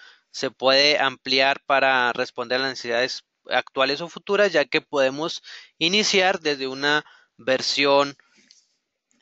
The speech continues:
express, ir creciendo una versión estándar y por último pues llegar a la, una integración profesional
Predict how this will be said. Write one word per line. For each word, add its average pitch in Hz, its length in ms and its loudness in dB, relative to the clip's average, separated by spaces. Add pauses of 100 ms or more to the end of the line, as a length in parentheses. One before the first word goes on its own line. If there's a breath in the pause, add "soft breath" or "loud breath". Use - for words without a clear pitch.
(180)
express, 196 880 -2
ir 131 240 -8
creciendo 139 480 -6
una 143 180 -4
versión 139 400 -4
estándar 190 540 0
y 196 100 -6
por 143 200 -10
último 139 360 -12
pues 131 180 -12
llegar 117 260 -2
a 127 100 2
la, 135 80 2
una 127 180 -8
integración 127 560 -2
profesional 151 640 -4